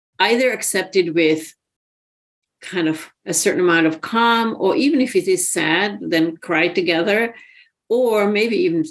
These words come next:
with a sense of humor. I think sense of humor can be really, really important for that kind of a situation. So accepting failure, then also, um, being willing to experiment,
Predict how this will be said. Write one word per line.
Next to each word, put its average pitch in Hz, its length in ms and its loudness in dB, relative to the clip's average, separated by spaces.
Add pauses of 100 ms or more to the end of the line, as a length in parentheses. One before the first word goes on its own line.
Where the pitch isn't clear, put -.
(160)
with 165 180 -2
a 160 60 -2
sense 160 320 -4
of 156 100 -4
humor. 151 640 -2
I 170 80 -2
think 185 220 -2
sense 185 320 0
of 170 100 -2
humor 165 280 2
can 160 200 0
be 151 100 0
really, 156 360 2
really 151 480 0 (500)
important 156 880 -2 (300)
for 170 160 2
that 147 260 0
kind 156 400 -4
of 143 140 -2
a 151 100 0
situation. 156 580 -2
So 165 300 0 (320)
accepting 196 560 0
failure, 165 500 2
then 208 440 0 (540)
also, 165 1000 0
um, 156 560 -8 (640)
being 226 240 0
willing 180 260 2
to 180 100 -4
experiment, 170 840 -2